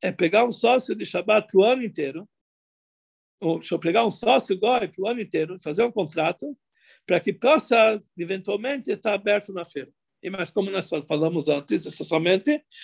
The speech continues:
se é um sócio verdadeiro, se não é um sócio, se é apenas um gerente, não é, não é uma, não, isso não vai trazer pra ele brachá. Então, o que, que se faz na feira? Então, não tem jeito. Se a feira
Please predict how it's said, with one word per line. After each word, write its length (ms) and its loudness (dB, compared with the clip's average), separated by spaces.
se 120 -2
é 40 6
um 40 6
sócio 340 6
verdadeiro, 520 6
se 140 -12
não 80 0
é 40 2
um 20 -2
sócio, 440 -4
se 120 -2
é 40 6
apenas 280 2
um 80 0
gerente, 440 2
não 180 -4
é, 200 0
não 180 -2
é 60 2
uma, 180 -2
não, 220 -6
isso 220 -4
não 100 -4
vai 160 4
trazer 320 -2
pra 160 2
ele 100 4
brachá. 340 -6
Então, 120 2
o 40 -4
que, 120 4
que 120 2
se 160 4
faz 260 4
na 100 2
feira? 320 -10
Então, 240 -6
não 100 -8
tem 200 0
jeito. 320 2
Se 240 0
a 140 4
feira 560 6